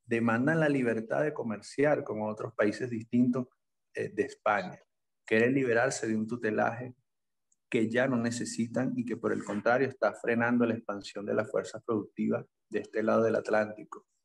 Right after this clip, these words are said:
y disminuyendo el ingreso anual con cargas impositivas que ya resultan intolerables, ¿no? Entonces, ese proceso, eh, de, de, de concentración de la tierra, ¿verdad?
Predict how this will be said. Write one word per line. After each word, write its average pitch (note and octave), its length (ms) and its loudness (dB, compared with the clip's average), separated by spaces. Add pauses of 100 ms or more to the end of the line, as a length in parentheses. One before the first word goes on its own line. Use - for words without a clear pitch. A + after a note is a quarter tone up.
(360)
y G#2+ 60 4
disminuyendo G#2 680 0
el A#2 80 4
ingreso G#2 440 -4
anual A#2+ 320 2
con G#2+ 160 -4
cargas G#2+ 320 0
impositivas A#2+ 600 -4
que A2 80 -6
ya G2 140 0
resultan G2+ 600 -4 (640)
intolerables, - 840 2 (1400)
¿no? - 140 -10 (460)
Entonces, C3 260 2
ese D#3+ 100 4
proceso, C3+ 840 2
eh, G2+ 920 -2
de, G#2+ 400 6
de, G2+ 400 4 (160)
de A#2+ 300 0
concentración A#2+ 1200 2 (800)
de G#2+ 100 0
la C3+ 140 2
tierra, B2 500 2 (680)
¿verdad? B2+ 180 -4